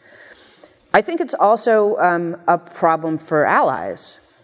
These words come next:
So allies like predictability. They like to know what they're going to get when they're dealing with the United States. Um, I think we're in a case in which that is the opposite. Um, I think allies might be more reluctant to make deals. They might be worried about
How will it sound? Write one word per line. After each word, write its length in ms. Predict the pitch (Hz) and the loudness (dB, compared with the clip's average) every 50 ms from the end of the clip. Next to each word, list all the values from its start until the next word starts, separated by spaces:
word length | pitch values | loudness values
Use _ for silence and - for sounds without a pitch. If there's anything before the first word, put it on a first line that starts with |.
| - | -4
So 420 | - - 190 185 170 170 170 165 - | 0 4 4 6 6 4 2 0 0
allies 540 | - 147 160 175 196 196 196 196 190 185 - | 0 0 2 2 2 2 2 0 0 -2 -2
like 300 | 160 160 156 170 165 - | 0 0 0 0 -2 -8
predictability. 800 | - 165 147 151 147 - 151 131 131 131 139 165 190 208 214 196 | -8 -6 -6 -4 -4 -4 -4 -2 0 0 0 -2 -2 -4 -4 -2
They 160 | 147 139 143 | -2 0 0
like 160 | 143 143 143 | 0 -2 -4
to 100 | - 147 | -6 -6
know 140 | 143 135 139 | -4 -4 -2
what 160 | 143 156 147 | -4 -4 -4
they're 120 | 147 139 | -4 -4
going 260 | 131 139 139 143 143 139 | -4 -4 -4 -4 -6 -8
to 100 | - 135 | -8 -6
get 280 | 139 127 135 - - | -4 -4 -4 -4 -6
when 140 | - 147 139 | -6 -6 -6
they're 100 | 135 131 | -6 -6
dealing 360 | 127 135 135 135 139 139 135 | -4 -4 -4 -4 -4 -6 -6
with 160 | 135 131 127 | -6 -8 -8
the 80 | - 131 | -6 -6
United 420 | 127 127 131 127 127 127 127 127 | -6 -6 -6 -6 -6 -6 -6 -6
States. 680 | - - - 139 165 196 - - - - - - - - - - _ _ | -4 -2 -2 -2 -2 -2 -2 -4 -6 -6 -8 -12 -18 -20 -20 -20 _ _
Um, 360 | - 139 139 135 139 139 131 131 | -6 -4 -2 -2 -2 -2 -2 -2
I 100 | - 139 | -2 -2
think 240 | - 156 143 - - - - - | -2 -2 -4 -4 -8 -14 -8 -4
we're 160 | 143 143 139 | -2 0 0
in 80 | 139 | 0
a 60 | 139 135 | -2 -4
case 320 | - - 139 139 139 - | -4 -4 -4 -4 -4 -4
in 80 | 139 135 | -6 -4
which 320 | 131 135 - - - - | -6 -6 -6 -10 -8 -2
that 180 | 131 127 127 131 | -2 -2 -2 -2
is 480 | 131 127 127 - - - - - _ - | -4 -6 -6 -8 -8 -10 -14 -20 _ -4
the 100 | - 135 | -2 0
opposite. 540 | 131 127 131 143 - 202 190 - 247 254 247 - - - - - - - | 2 2 0 0 -2 -2 -2 0 0 0 -2 -6 -12 -18 -18 -18 -10 -4
Um, 460 | - 160 165 160 156 151 156 147 151 - - | -2 0 2 2 2 0 -2 -4 -6 -6 -6
I 80 | 147 | -6
think 260 | 151 160 156 151 - - - | -4 -4 -4 -6 -6 -8 -4
allies 420 | - 143 147 147 147 143 143 139 | -2 0 0 0 0 -2 -2 -4
might 220 | 147 139 143 139 - | -4 -6 -6 -4 -4
be 160 | 143 139 131 | -6 -4 -4
more 200 | 139 135 131 135 | -4 -4 -4 -2
reluctant 460 | 131 131 131 131 135 135 - 127 123 | -2 -2 -2 -2 -4 -6 -8 -12 -12
to 100 | - - | -10 -10
make 200 | 127 120 120 - | -12 -10 -6 -2
deals. 480 | 180 185 180 175 175 170 165 160 151 - | 0 2 2 2 2 0 0 -2 -4 -6
They 80 | 135 | -6
might 220 | 131 127 123 123 - | -6 -6 -8 -8 -10
be 100 | 120 120 | -10 -6
worried 320 | 131 147 151 151 151 143 | -2 0 0 0 0 0
about 340 | 131 135 131 127 127 - | -2 -4 -4 -4 -6 -8